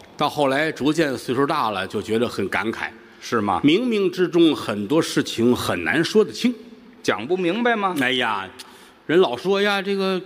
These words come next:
Speaker 1: 这是，这是他的命运如何如何。
Speaker 2: 哦。
Speaker 1: 想了想，还是有道理的。
Speaker 2: 命运这东西有道理。
Speaker 1: 这个桌子上放着两碗米饭。
Speaker 2: 哦。
Speaker 1: 这碗被人吃了。
Speaker 2: 嗯。
Speaker 1: 那碗没被人吃。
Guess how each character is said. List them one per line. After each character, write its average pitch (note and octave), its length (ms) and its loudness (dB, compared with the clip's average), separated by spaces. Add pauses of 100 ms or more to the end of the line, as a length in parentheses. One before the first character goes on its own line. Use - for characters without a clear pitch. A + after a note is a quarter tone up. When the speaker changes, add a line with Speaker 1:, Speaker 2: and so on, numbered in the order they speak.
(220)
Speaker 1:
这 F#3+ 160 -2
是， F3 200 0
这 F3 160 2
是 E3+ 120 4
他 F3 140 4
的 F3+ 100 2
命 F#3+ 220 6
运 E3 220 6
如 D#3+ 100 6
何 D3+ 140 2
如 D3+ 160 2
何。 B2+ 280 4 (120)
Speaker 2:
哦。 C3 260 0 (260)
Speaker 1:
想 A#2+ 220 -4
了 F3+ 80 -4
想， C#3 180 -4
还 C#3 160 -6
是 D3 100 -6
有 F#2 100 -2
道 D3 240 -4
理 D#2+ 120 -8
的。 - 140 -16 (520)
Speaker 2:
命 D#3+ 220 4
运 A#2+ 200 0
这 A2 120 2
东 A2 160 -2
西 G#2+ 60 0
有 F2 140 -2
道 F2 180 -2
理。 E2 80 -12
Speaker 1:
这 C3 160 2
个 A2+ 100 2
桌 D3 300 4
子 B2+ 80 -2
上 A#2 220 -4
放 C3 340 -2
着 G#2+ 120 0
两 A2+ 340 2
碗 C#3+ 160 2
米 A#2+ 280 0
饭。 - 280 -2 (380)
Speaker 2:
哦。 G2+ 260 -2 (220)
Speaker 1:
这 G3+ 200 4
碗 B2 320 0 (460)
被 C3+ 100 2
人 B2 240 6
吃 F3 380 4
了。 - 100 -2 (220)
Speaker 2:
嗯。 B2 220 -2 (160)
Speaker 1:
那 E3+ 220 6
碗 F2+ 260 -2
没 A2 300 0
被 D3+ 180 0
人 G2 240 -4
吃。 G#2+ 220 -4